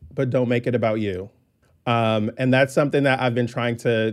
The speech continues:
to do more. And I, I mean, we've been talking about that in this conversation, is, like, I wanna, like, bring more of myself to the spaces where I'm asked to come and provide thought or feedback or insight or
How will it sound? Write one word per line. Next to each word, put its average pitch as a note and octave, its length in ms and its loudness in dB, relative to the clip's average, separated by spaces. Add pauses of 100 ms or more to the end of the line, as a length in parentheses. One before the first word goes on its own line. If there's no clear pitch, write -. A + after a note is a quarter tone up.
to B2 160 -4
do A#2+ 420 -2
more. A2 360 0
And A2 200 -2
I, A2 160 -6
I A#2 60 -8
mean, A2+ 120 0
we've A2 140 0
been A2 80 -6
talking G#2+ 240 -4
about A2 160 -2
that G#2+ 140 -4
in A2 60 -6
this A2 60 -10
conversation, A2+ 600 -6
is, G2+ 100 -6
like, G#2+ 220 -4
I A2 60 -2
wanna, A#2+ 260 4
like, A2+ 360 2
bring B2+ 360 6
more B2 280 8
of A#2+ 100 6
myself A2+ 340 2
to B2 100 0
the A2 120 0
spaces A2+ 420 -2
where G#2+ 100 0
I'm G#2+ 140 -2
asked A2 380 -4
to G#2+ 580 0
come A2+ 240 2
and A2 140 4
provide G#2+ 400 4
thought A#2 320 6
or G#2 120 2
feedback A2 680 4
or G#2+ 360 6
insight A#2+ 600 4
or G#2 500 4